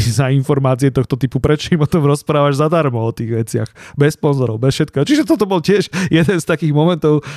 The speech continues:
e, taký mamonársky, ak som nad tým rozmýšľal. A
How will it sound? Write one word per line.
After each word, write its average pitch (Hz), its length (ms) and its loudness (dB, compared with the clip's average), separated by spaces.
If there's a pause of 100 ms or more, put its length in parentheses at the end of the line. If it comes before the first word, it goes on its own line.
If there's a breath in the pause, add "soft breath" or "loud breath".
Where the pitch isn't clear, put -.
e, 139 600 4
taký 143 560 2
mamonársky, 165 840 0
ak 139 140 -2
som 147 160 -2
nad 139 160 0
tým 151 160 0
rozmýšľal. 151 480 2
A - 20 0